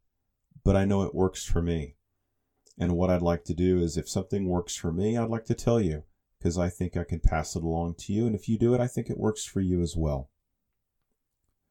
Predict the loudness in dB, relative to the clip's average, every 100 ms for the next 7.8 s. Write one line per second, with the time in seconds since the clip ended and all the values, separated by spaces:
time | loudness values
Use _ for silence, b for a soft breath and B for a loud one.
0 | _ _ _ _ _ _ _ -2 6 8
1 | 8 6 -4 _ _ _ 4 6 6 4
2 | 4 6 4 4 2 2 6 8 6 4
3 | 2 2 -2 0 6 6 6 2 _ _
4 | _ _ _ _ _ _ _ _ 2 6
5 | 10 8 6 4 4 4 2 4 4 4
6 | 4 4 2 -4 0 0 2 0 2 0
7 | 0 -2 4 6 6 6 2